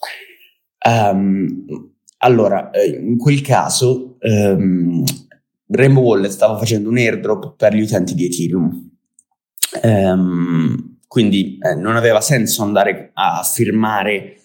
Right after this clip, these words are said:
un messaggio con un nuovo address perché, eh, l-, i requisiti erano aver utilizzato Ethereum e quindi dovevi andare con un address che aveva utilizzato Ethereum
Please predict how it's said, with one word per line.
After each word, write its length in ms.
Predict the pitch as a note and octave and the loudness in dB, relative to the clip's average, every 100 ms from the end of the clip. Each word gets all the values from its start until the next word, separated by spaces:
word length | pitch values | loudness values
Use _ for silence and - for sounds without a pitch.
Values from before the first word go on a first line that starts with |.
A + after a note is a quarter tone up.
| _ | _
un 200 | - G#2 | -4 -2
messaggio 1040 | G2+ A2 - G2 F#2 F#2 G#2 F#2 - - _ | 0 0 0 0 0 -2 0 0 -4 -14 _
con 160 | A2+ | -2
un 100 | G2 | 0
nuovo 240 | G#2 G2 A#2 | 0 2 2
address 460 | G#2 F2+ F2 E2+ - | 0 -2 -4 -4 0
perché, 460 | G2+ - F#2 F2+ | -2 0 -2 0
eh, 280 | - F#2+ F2+ | -2 0 0
l-, 240 | F#2 F2 | 0 0
i 120 | F2 G2 | 0 0
requisiti 540 | G#2+ A#2+ A2+ A#2 F#2+ | 0 0 0 0 0
erano 560 | G2 F#2 F#2+ F2+ - - | 0 0 -2 -4 -6 -12
aver 300 | - G2 G2+ | -2 2 2
utilizzato 460 | G2 G2+ F#2+ G2+ B2 | 0 -2 0 2 2
Ethereum 400 | A#2 G#2 G2+ F#2 | 0 0 -2 -2
e 60 | |
quindi 220 | - G#2 | -2 0
dovevi 260 | F#2 F#2 F#2+ | 2 2 0
andare 380 | F#2+ G2+ F2+ F#2+ | -2 0 0 -2
con 100 | G2+ | -2
un 120 | G2+ | -2
address 380 | F#2 F#2 - - | -2 -2 0 0
che 100 | G2+ | 2
aveva 240 | G2 F#2+ | 2 2
utilizzato 500 | F2 F2+ F2+ F2 F2 | 0 -2 -2 -2 -2
Ethereum 520 | E2+ D2 - - - | -4 -4 -6 -8 -14